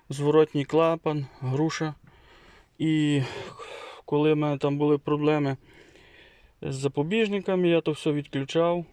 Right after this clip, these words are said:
то я повністю від'єднував, е, від бака всі дроти,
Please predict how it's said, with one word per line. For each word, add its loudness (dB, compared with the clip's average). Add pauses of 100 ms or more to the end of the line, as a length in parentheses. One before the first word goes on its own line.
(460)
то -4
я 2
повністю -2
від'єднував, -4 (680)
е, -8
від -6
бака 2
всі -2
дроти, 0